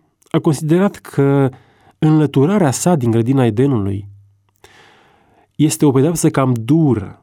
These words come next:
că Dumnezeu ar fi trebuit totuși să fie îngăduitor cu el. Îmi imaginez că astăzi,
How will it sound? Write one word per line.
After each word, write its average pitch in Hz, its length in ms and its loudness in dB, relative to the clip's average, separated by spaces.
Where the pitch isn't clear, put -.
că 180 100 -2
Dumnezeu 190 340 2
ar 240 60 2
fi - 100 -4
trebuit 190 220 2
totuși 175 220 -4
să 170 80 0
fie 175 180 0
îngăduitor 151 640 2
cu - 100 -4
el. 101 340 -4
Îmi 143 180 2
imaginez 127 720 2
că - 120 -6
astăzi, 110 720 -2